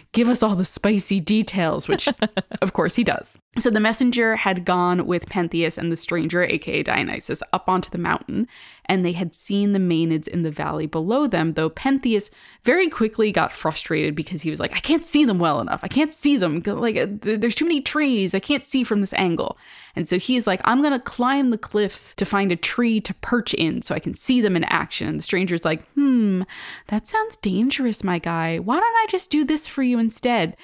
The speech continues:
And he basically, like, with a single hand, bends down a huge fir tree,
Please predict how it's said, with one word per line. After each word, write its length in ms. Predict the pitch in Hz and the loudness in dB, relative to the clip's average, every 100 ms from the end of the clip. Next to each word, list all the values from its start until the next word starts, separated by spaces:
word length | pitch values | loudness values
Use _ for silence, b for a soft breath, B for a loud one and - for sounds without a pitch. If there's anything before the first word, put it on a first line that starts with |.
| B B | B B
And 120 | - | -4
he 100 | 190 | -2
basically, 520 | 202 208 220 240 190 165 | 2 0 0 0 2 2
like, 280 | 165 160 | 0 -2
with 180 | 165 185 | -2 -2
a 60 | 160 | -2
single 420 | - 247 240 208 | 0 2 4 2
hand, 480 | - 185 180 165 151 B B - | 0 2 2 0 -4 B B -6
bends 520 | 170 185 208 214 175 | 2 4 4 2 2
down 500 | 180 180 185 180 175 | 0 2 2 2 0
a 180 | - 170 | -2 -4
huge 600 | - - 190 190 180 - | -4 -2 0 0 0 -4
fir 400 | - 165 180 185 | 0 2 2 0
tree, 540 | - 165 165 - - | -2 -4 -4 -6 -8